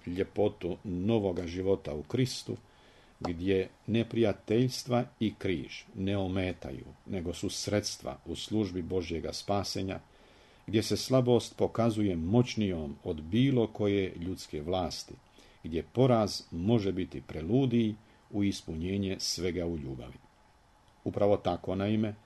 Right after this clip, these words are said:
nada u kraljevstvo Božje sazrijeva i produbljuje se. To je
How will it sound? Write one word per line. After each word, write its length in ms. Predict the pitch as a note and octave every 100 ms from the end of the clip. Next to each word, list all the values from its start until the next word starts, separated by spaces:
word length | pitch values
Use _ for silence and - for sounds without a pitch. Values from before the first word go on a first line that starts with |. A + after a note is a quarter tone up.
| - - - -
nada 640 | F#2+ G2+ A2 A#2+ A#2+ -
u 100 | A2+
kraljevstvo 640 | - F#2+ G#2 A#2 A2 - F2+
Božje 480 | D#2+ F#2 F#2+ F#2+ E2+
sazrijeva 880 | - G#2+ G#2+ F#2+ F2 E2 D#2+ D#2+ -
i 180 | A#2 G#2+
produbljuje 720 | - F2 D2+ F#2+ E2+ D#2+ C#2
se. 200 | C#2 - - _ _ _ _
To 200 | - A2
je 180 | A#2 A2+